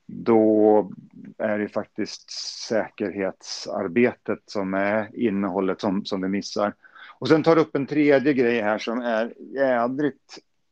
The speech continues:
ja, men svår att komma åt och som, ja, men inte helt ovanligt förekommande. Och det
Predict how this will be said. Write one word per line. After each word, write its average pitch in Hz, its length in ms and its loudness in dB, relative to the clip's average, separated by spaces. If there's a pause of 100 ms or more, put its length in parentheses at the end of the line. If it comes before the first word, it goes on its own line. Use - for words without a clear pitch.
(540)
ja, 170 120 0
men 202 140 -2
svår 170 560 -4
att - 80 -4
komma 139 240 -2
åt 170 400 -2
och - 120 -10
som, 143 480 -6
ja, 190 160 -4
men 170 180 0
inte 143 180 0
helt 139 300 2
ovanligt 123 560 0
förekommande. 113 720 -2 (380)
Och 139 100 2
det 147 200 6